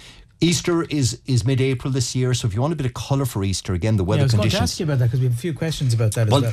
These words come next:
Speaker 1: the weather conditions are perfect at the moment for planting colour. So straight away I'm thinking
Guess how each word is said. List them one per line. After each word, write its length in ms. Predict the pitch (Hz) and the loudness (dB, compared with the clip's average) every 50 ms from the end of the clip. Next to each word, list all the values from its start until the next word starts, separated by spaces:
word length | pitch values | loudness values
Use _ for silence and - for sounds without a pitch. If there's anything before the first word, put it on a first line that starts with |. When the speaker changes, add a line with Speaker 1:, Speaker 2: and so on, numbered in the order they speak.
| - | -2
Speaker 1:
the 100 | - 120 | -2 0
weather 200 | 120 139 196 202 | 2 2 2 2
conditions 420 | 160 170 160 147 139 127 127 107 104 | 0 0 0 0 0 0 2 2 0
are 40 | 113 | 0
perfect 460 | - - - 139 135 - - 117 - | -2 -2 -2 -2 -2 -2 -4 -4 -4
at 40 | 98 | -2
the 80 | 98 | 0
moment 280 | 98 104 104 101 98 - | 0 2 2 2 0 -2
for 120 | - 107 - | -2 -4 -4
planting 400 | - - 110 104 101 - 101 95 | -2 0 0 2 2 0 -2 -4
colour. 320 | - - - - 90 78 | -2 -2 -2 -2 -2 -2
So 260 | - - 120 104 90 - - - - - - - | -2 0 0 0 0 -2 -8 -18 -20 -20 -16 -12
straight 280 | - - - 151 165 175 | -10 -4 -2 0 2 2
away 160 | 160 147 139 | 2 2 2
I'm 120 | 123 117 107 | 2 2 2
thinking 480 | - 120 113 - - 107 98 95 80 | 2 2 2 2 0 -2 -2 -2 -4